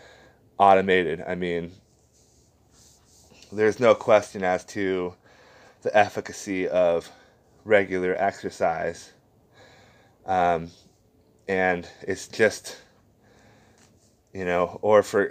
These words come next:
for example, the negative impacts of smoking cigarettes. Like, there's no question about it. Like, and the more, the less that you have autonomy in these things, the better for you, ultimately.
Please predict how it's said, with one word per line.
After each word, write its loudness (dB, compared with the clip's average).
for 0
example, 0
the -2
negative -2
impacts 2
of -10
smoking -6
cigarettes. -10
Like, -6
there's -2
no 2
question 2
about 4
it. -6
Like, -10
and 0
the 0
more, 4
the -2
less 6
that -8
you -4
have 2
autonomy -4
in -6
these -6
things, -6
the -2
better 4
for 0
you, -6
ultimately. -4